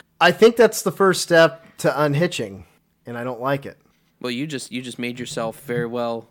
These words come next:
Speaker 2: understood.
Speaker 1: Yeah, I don't, I don't, I don't like those
Speaker 2: No, I,
Speaker 1: little
Speaker 2: I'm with you. I'm with you on it too. I, I like
Speaker 1: I
Speaker 2: having
Speaker 1: mean,
Speaker 2: the whole
Speaker 1: if
Speaker 2: Bible.
Speaker 1: you have one, that's fine. I have a, uh,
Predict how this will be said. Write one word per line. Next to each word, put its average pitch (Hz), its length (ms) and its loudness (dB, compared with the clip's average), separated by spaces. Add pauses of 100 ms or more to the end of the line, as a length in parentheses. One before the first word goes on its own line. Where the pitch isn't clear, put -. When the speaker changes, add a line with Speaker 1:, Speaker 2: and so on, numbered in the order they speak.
(100)
Speaker 2:
understood. 120 540 -12 (720)
Speaker 1:
Yeah, 110 180 -12
I 120 80 -8
don't, 127 200 -10
I 131 100 -6
don't, 139 220 -2 (100)
I 123 80 -6
don't 131 180 -4
like 123 240 -8
those 117 120 -8
Speaker 2:
No, 123 60 -4
I, 131 100 -6
Speaker 1:
little 107 300 -10
Speaker 2:
I'm 160 120 -12
with 160 220 -12
you. 143 160 -16
I'm 151 180 -16
with 143 200 -18
you 120 80 -14
on 107 180 -16
it - 120 -20
too. 110 320 -10 (120)
I, 120 260 -6
I 123 160 -6
like 131 260 -6
Speaker 1:
I 156 60 4
Speaker 2:
having 180 200 4
Speaker 1:
mean, - 0 -
Speaker 2:
the 160 180 2
whole 156 80 0
Speaker 1:
if 160 60 0
Speaker 2:
Bible. 156 120 -4
Speaker 1:
you 151 100 2
have 160 300 4
one, 151 280 2
that's 135 220 -4
fine. 131 380 -6
I 156 200 2
have 170 240 4
a, 123 300 -6
uh, 107 320 -8